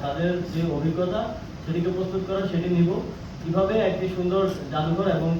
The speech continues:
কিভাবে, আহ, ফ্যাসিবাদী সময়ের যে অত্যাচারের যে স্মৃতি এবং আমাদের শহীদদের স্মৃতি কিভাবে সংরক্ষিত করে একটি সুন্দর জাদুঘর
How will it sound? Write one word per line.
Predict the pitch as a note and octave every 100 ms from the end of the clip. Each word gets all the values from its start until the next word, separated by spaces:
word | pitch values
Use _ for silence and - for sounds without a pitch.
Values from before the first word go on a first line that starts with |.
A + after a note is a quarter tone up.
| E3
কিভাবে, | D#3+ F3 F#3+ G3 - - - -
আহ, | C3+ C#3 C3+ C3
ফ্যাসিবাদী | D#3+ D3+ F#3 F3+ F#3 F3+
সময়ের | E3+ F#3 F3+ E3+
যে | - E3+ E3+
অত্যাচারের | D#3+ D#3+ F3+ E3+ E3+ E3+ E3+
যে | E3+
স্মৃতি | - E3 E3+ A3+
এবং | - C#3+ C#3+ D#3+ D#3+ - - -
আমাদের | C#3+ D#3+ E3+
শহীদদের | E3 E3 E3+ F#3
স্মৃতি | - F3 F#3
কিভাবে | E3+ F3 F#3 G3 F#3+
সংরক্ষিত | E3+ E3+ E3+ F#3+ F#3+
করে | F#3
একটি | F3+ -
সুন্দর | F3 E3+ E3+
জাদুঘর | D#3+ D3+ E3+